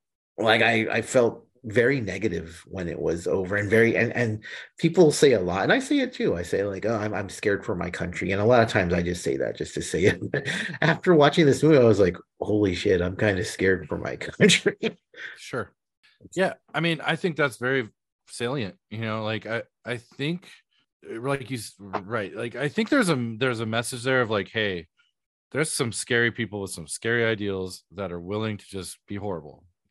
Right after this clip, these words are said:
Speaker 2: Man, I get it. I guess where I kind of just, there was nothing redeemable about any of it, right? Like, there's, there's, n-, I mean, even your poor victims, like, you don't even get to know them enough to really,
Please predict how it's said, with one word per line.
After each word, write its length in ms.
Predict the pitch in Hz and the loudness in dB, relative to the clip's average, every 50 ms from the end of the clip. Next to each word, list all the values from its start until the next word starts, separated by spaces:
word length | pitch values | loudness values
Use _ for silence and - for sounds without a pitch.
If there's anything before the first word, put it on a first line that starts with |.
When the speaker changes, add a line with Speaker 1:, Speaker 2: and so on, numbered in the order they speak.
| _ _ _ _ _ | _ _ _ _ _
Speaker 2:
Man, 220 | 127 147 156 147 139 | -12 -10 -10 -8 -8
I 100 | 143 147 | -10 -10
get 300 | 127 123 120 120 110 85 | -8 -6 -4 -4 -4 -6
it. 140 | 76 - _ _ _ _ - - | -8 -12 _ _ _ _ -10 -6
I 180 | 117 117 101 - _ _ | -6 -6 -6 -8 _ _
guess 600 | - 131 131 143 156 160 151 - - - - - _ _ | 0 2 2 4 2 2 -2 -6 -10 -10 -12 -14 _ _
where 720 | _ 87 92 95 104 107 107 107 107 104 104 101 98 95 _ _ _ _ _ _ _ - | _ -16 -10 -6 -2 -2 0 0 0 0 0 -2 -4 -6 _ _ _ _ _ _ _ -12
I 200 | - 104 113 120 120 | -8 -6 -4 -4 -6
kind 260 | - - 123 117 110 | -4 -2 -2 -2 -2
of 100 | 110 98 | -4 -6
just, 500 | 90 101 104 98 92 - - - _ _ _ _ _ _ _ _ _ _ _ _ _ _ _ _ _ _ - | -6 -6 -6 -6 -6 -8 -10 -14 _ _ _ _ _ _ _ _ _ _ _ _ _ _ _ _ _ _ 0
there 100 | 165 175 | 4 6
was 280 | 190 196 160 135 135 - _ | 6 6 4 2 -6 -10 _
nothing 580 | - 139 147 160 180 185 185 196 190 175 170 165 | -6 -4 0 2 2 2 2 0 0 0 0 0
redeemable 640 | 143 135 113 113 120 117 113 107 90 98 101 98 | -2 -2 -2 -2 -2 -2 -2 -4 -4 -4 -4 -4
about 280 | 92 82 92 90 92 - - | -2 -2 -2 -2 -2 -4 -6
any 220 | 90 85 85 80 | -10 -10 -10 -10
of 140 | 73 69 _ | -12 -14 _
it, 80 | 65 _ _ _ _ _ _ _ | -20 _ _ _ _ _ _ _
right? 280 | - 92 92 95 - 82 | -10 -8 -8 -8 -8 -8
Like, 160 | 92 101 - | -10 -10 -6
there's, 340 | - 131 120 107 98 - - _ _ _ _ _ _ _ _ _ _ - | -4 -4 -2 -4 -6 -10 -14 _ _ _ _ _ _ _ _ _ _ -4
there's, 220 | 131 127 123 113 | -2 -2 -2 -2
n-, 340 | 117 120 123 127 127 117 110 120 | -2 -4 -4 -4 -6 -8 -8 -4
I 120 | 135 131 | -2 0
mean, 200 | 127 131 131 131 | 0 2 2 2
even 300 | 139 160 170 208 196 180 | 2 4 4 4 2 2
your 180 | 165 151 147 135 | 2 2 0 0
poor 240 | - - 160 170 156 | -2 0 0 0 0
victims, 480 | 110 131 156 - - 147 123 113 101 117 | 0 -2 -4 -4 -2 -6 -4 -4 -4 -4
like, 160 | 113 104 107 | -6 -6 -4
you 100 | 143 175 | -2 -2
don't 140 | 208 233 226 | 0 0 0
even 200 | 214 196 175 147 | 0 0 0 0
get 160 | 170 170 - | -2 -4 -2
to 80 | 165 | -4
know 280 | 147 135 139 139 160 175 | -4 -2 0 0 0 0
them 200 | 156 160 143 131 | 0 -2 -2 -2
enough 300 | 123 120 127 135 - - | -4 -4 -4 -6 -6 -8
to 140 | - - 127 117 | -10 -8 -6 -2
really, 300 | 127 147 170 139 113 | -2 -2 -2 -4 -6